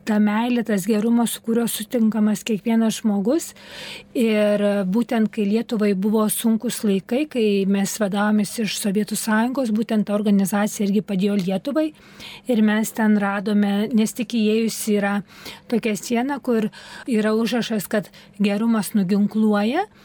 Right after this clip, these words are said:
Ir ta siena sulipdyta iš plytų ir ant tų plytų surašytos šalys, kuriom buvo padėta įvairiose sunkiose karo situacijose arba politinėse situacijose, ir tarp tų plytų radome ir savo šalies pavadinimą, Lietuvą.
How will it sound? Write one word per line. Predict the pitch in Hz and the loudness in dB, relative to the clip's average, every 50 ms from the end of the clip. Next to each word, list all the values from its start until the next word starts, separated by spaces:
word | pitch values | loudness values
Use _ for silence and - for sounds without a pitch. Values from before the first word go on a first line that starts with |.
| - - - - - - - - | -20 -20 -20 -20 -20 -20 -18 -6
Ir | 427 330 220 226 214 214 208 208 208 202 196 | -2 0 0 2 2 2 2 2 2 0 -2
ta | 180 - 226 214 | -2 -4 -4 -4
siena | - - 240 226 226 226 220 208 | -4 -2 0 2 2 2 2 0
sulipdyta | - - 208 220 202 202 233 - 233 | 0 0 0 0 0 0 0 0 0
iš | 214 - - | 0 0 -2
plytų | - - 247 240 - 294 285 | -4 -6 -6 -2 -2 -4 -2
ir | 277 262 240 | 0 0 0
ant | 226 220 208 | 2 2 0
tų | - 240 202 | -2 -4 -6
plytų | - 220 247 - 254 | -4 -4 -4 -2 -2
surašytos | 233 - 254 220 220 - - - - - 208 - - | -2 0 0 0 0 0 -2 -4 -4 -4 -4 -2 -2
šalys, | 233 233 233 240 254 240 - - | -2 -2 -2 -2 -4 -8 -10 -8
kuriom | _ - 233 220 220 214 220 196 | _ -2 0 0 2 2 2 2
buvo | 220 233 226 214 208 | 2 2 0 0 0
padėta | - 202 190 196 226 220 220 - 233 | -2 -4 -2 -2 -2 -2 -2 -2 -2
įvairiose | 220 208 214 208 208 208 202 175 - 233 214 - - | -2 0 2 2 2 2 0 0 0 -2 -2 -2 -4
sunkiose | - - 226 214 202 208 202 190 - - 254 277 294 - - - - - - - - - - - - - | -2 0 0 0 0 0 -2 -2 -2 0 0 0 0 -2 -8 -16 -18 -18 -18 -18 -18 -20 -20 -20 -12 -8
karo | - 233 233 254 269 269 254 | -6 -4 -4 -4 -4 -6 -8
situacijose | - - - - 233 214 214 220 226 - 233 208 - - 208 | -8 -8 -6 -4 -2 0 0 -2 -2 -4 -6 -6 -2 -2 -2
arba | 196 180 202 185 | 0 0 -2 -2
politinėse | - 214 196 214 226 - 226 226 226 202 - 208 165 | -2 -4 -4 -4 -4 0 0 2 2 2 0 -4 -6
situacijose, | - - - 202 190 196 208 214 - 269 277 226 - 262 | -6 -4 -2 -2 -2 -2 -2 -4 -6 -8 -8 -4 -4 -4
ir | 226 - | -4 -4
tarp | - 196 - - | -4 -8 -6 -4
tų | 240 190 | -6 -4
plytų | - 202 214 220 - 240 208 | -2 -2 -2 -2 -2 -2 -2
radome | 202 196 202 180 233 214 220 214 214 | 0 -2 -2 0 0 2 2 2 2
ir | 202 - | 0 -2
savo | - - 226 196 214 202 | -2 -2 0 0 0 -2
šalies | - - 214 196 196 208 202 - - - | -2 -2 -2 0 0 0 0 -2 -4 -6
pavadinimą, | 220 190 202 202 190 233 233 226 208 190 185 175 | -4 -2 0 2 4 4 4 4 2 2 0 -2
Lietuvą. | 185 196 226 226 220 - 233 196 - | 0 0 0 0 -2 -4 -10 -12 -12